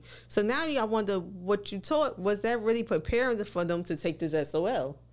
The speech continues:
'Cause the time frames when we did the virtual is how long?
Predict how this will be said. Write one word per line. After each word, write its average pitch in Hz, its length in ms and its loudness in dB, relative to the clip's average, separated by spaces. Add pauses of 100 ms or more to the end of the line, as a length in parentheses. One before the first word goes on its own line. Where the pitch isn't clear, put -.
(400)
'Cause 185 160 0
the 185 100 -2
time 262 340 0
frames 202 460 -4
when 175 260 -2
we 190 60 0
did 190 160 -2
the 175 80 -4
virtual 190 420 -2 (320)
is - 840 -8 (580)
how 226 180 0
long? 151 360 0